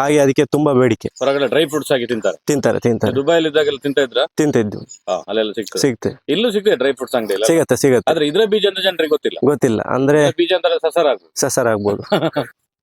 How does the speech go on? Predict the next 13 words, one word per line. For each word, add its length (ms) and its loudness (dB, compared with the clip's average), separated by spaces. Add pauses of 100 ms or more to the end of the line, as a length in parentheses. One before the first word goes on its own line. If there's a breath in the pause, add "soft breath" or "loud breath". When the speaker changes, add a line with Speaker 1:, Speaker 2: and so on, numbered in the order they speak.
(120)
Speaker 2:
ಅದು 200 4
ನಿಮ್ಗೆ 340 2
ಅಡಿಕೆಗೆ 840 2
ಏನು 120 -2
ಉಪದ್ರ 360 2
ಆಗುದಿಲ್ವಾ? 380 -2
ಅದು 580 -6
Speaker 1:
ಇಲ್ಲ, 380 6
ಇಲ್ಲ, 220 6
ಅದರಿಂದ 380 4
ಏನು 260 6
ಉಪದ್ರ 340 2
ಆಗೋದಿಲ್ಲ. 380 2